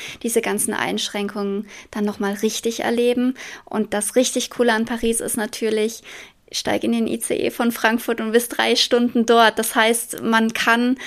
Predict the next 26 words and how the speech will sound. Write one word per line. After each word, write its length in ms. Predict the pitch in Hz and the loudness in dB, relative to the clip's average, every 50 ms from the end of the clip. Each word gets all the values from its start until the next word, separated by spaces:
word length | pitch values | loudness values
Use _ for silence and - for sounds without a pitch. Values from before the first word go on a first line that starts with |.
| - - - - - - | -12 -12 -12 -12 -4 0
ähm, 220 | - 226 226 226 | 2 2 2 2
auch 220 | - - 220 220 - | 2 2 0 0 0
für 120 | - 240 | 0 0
uns 220 | - 214 233 226 - | 0 2 2 0 2
Marathonläufer, 1000 | 220 220 233 269 240 240 - - 226 214 220 220 214 214 220 233 - 226 214 226 | 2 2 4 4 2 2 0 -2 -2 -2 0 2 2 2 2 2 0 0 0 0
dadurch, 280 | 214 214 208 220 - | 0 0 0 -2 -2
dass 220 | - 220 226 - - | -2 -2 -2 0 0
wir 100 | 220 - | 0 0
eben 220 | - 226 220 214 | 0 0 0 0
durch 160 | 220 220 - | -2 -4 -4
die 100 | - 277 | -4 -4
Stadt 340 | 226 - - 214 208 - - | -4 -2 -2 -2 -4 -4 -4
laufen, 600 | - - 214 214 214 226 - 226 214 214 220 226 - - - - - - | -4 -2 -2 -2 -2 -2 -2 -2 -2 -2 -2 -4 -8 -16 -18 -16 -14 -6
können 280 | - 240 220 226 220 | -2 0 0 0 2
wir 420 | 214 220 214 214 208 202 190 - - _ | 2 2 2 2 0 0 -2 -4 -8 _
wirklich 560 | - 214 226 226 - 226 214 214 214 - - - | -6 -6 -6 -4 -2 0 0 0 0 -4 -8 -14
Fans 460 | - - - 233 202 202 202 214 - | -12 -6 -2 -2 0 0 -2 -4 -4
an 200 | - - - 180 | -6 -6 -6 -4
der 80 | - 220 | -4 -4
Strecke 440 | - - - 202 202 202 196 202 - | -6 -6 -6 -8 -8 -8 -8 -8 -6
haben 200 | 202 196 196 - | -4 -4 -4 -4
und 160 | - 202 - | -6 -6 -6
das 160 | 185 196 - | -6 -6 -6
ist 100 | - - | -6 -6
natürlich 640 | - 262 233 - - 226 - - - - - - - _ _ | -6 -6 -6 -6 -8 -6 -6 -8 -8 -8 -10 -14 -16 _ _
mega. 360 | - 170 180 - - - - | -6 -6 -4 -4 -4 -6 -8